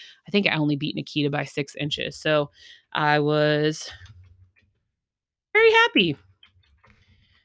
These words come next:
Very, very happy with that. If you heard my keyboard clicking, I'm gonna look up my, there's this website, cabermetrics dot com, C A B E R M E T R I C S, no sponsorship, uh, cabermetrics dot com,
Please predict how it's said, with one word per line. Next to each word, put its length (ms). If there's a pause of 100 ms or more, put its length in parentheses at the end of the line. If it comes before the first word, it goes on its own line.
(160)
Very, 140
very 180
happy 240
with 100
that. 180
If 160
you 60
heard 100
my 120
keyboard 460
clicking, 380
I'm 120
gonna 160
look 240
up 240
my, 580
there's 160
this 160
website, 520
cabermetrics 1040
dot 240
com, 420
C 300
A 160
B 340
E 60
R 440
M 180
E 100
T 360
R 200
I 180
C 260
S, 200 (400)
no 140
sponsorship, 600 (440)
uh, 160
cabermetrics 840
dot 220
com, 480